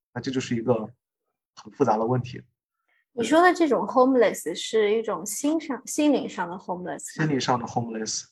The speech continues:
Speaker 1: 对。心理上的 homeless 就是，呃，你没有办法和这个，你没有办法和自己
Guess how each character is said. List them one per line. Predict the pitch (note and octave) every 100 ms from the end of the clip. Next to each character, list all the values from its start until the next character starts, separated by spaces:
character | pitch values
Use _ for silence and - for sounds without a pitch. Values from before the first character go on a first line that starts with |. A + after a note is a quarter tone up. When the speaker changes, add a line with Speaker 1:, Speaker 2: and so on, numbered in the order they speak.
| -
Speaker 1:
对。 | - G#3 - _ _ _ _ _
心 | - F#3
理 | F3
上 | E3 D3
的 |
homeless | C3 G#3 F#3 C#3+ B2+
就 | B2
是， | C3+ - A#2 G#2+ - _
呃， | A2 G#2+ -
你 | C3+
没 | G#3
有 |
办 | C4+ B3+
法 | - C3
和 | B2 B2+ A#2 B2 B2+
这 | - C3+
个， | B2+ B2 - _ _ _ -
你 | C#3
没 | G3
有 |
办 | A3
法 | E3
和 | D3
自 | D3 F#3
己 | A#2 -